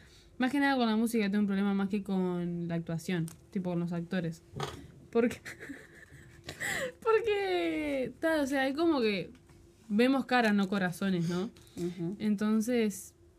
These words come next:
Speaker 1: no sé, yo al menos con la música últimamente ando como que con pinzas todo, se escucha, ¿no?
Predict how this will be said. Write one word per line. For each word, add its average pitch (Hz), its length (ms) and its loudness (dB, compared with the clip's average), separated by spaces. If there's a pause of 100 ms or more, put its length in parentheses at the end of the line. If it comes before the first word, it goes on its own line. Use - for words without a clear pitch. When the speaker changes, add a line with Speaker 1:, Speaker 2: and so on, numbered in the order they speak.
(160)
Speaker 1:
no 233 180 2
sé, 233 400 0
yo 285 140 -2
al 302 80 2
menos 330 240 4
con 220 260 2
la 208 120 0
música 240 320 0
últimamente 208 420 0
ando 233 160 2
como 196 180 0
que 190 120 0
con 185 240 0
pinzas 190 420 0
todo, 180 220 -2
se 202 100 -2
escucha, 220 340 0
¿no? 190 240 0